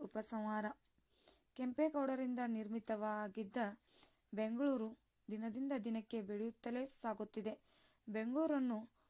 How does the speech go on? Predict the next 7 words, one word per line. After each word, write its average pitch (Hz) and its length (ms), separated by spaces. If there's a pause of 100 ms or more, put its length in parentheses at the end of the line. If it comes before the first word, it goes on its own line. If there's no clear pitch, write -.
(160)
ಸುತ್ತಮುತ್ತಲು 247 840
ಹಳ್ಳಿ 240 840
ಪಟ್ಟಣಗಳನ್ನೆಲ್ಲ 226 1120 (720)
ವ್ಯಾಪಿಸಿಕೊಂಡು 233 920
ಬೃಹತ್ 214 540
ಮಟ್ಟದ 214 400 (260)
ಮಂಟ್-, 220 380